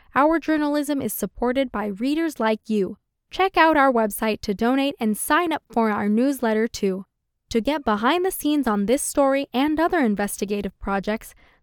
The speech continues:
listen to The Backstory, a long-running interview series from Type Investigations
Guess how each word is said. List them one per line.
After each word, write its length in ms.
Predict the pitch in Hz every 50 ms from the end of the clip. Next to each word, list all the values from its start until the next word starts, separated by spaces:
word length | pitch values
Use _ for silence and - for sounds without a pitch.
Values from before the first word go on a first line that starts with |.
| _
listen 420 | - 220 247 269 - - 359 330 320
to 140 | - - 247
The 120 | 226 254
Backstory, 760 | 233 - 262 277 285 - - - - 214 196 190 185 180 190 - _ _ _ _ -
a 140 | 214 214 214
long-running 680 | 202 214 220 254 302 339 339 311 320 311 311 320 320 294
interview 420 | 262 233 233 - 240 226 226 226
series 500 | 220 - - 220 208 202 202 214 220 -
from 280 | - - 196 190 196 196
Type 300 | - - - 294 330 -
Investigations 920 | 330 302 277 254 240 - - - 208 - 196 208 185 - 202 196 202 -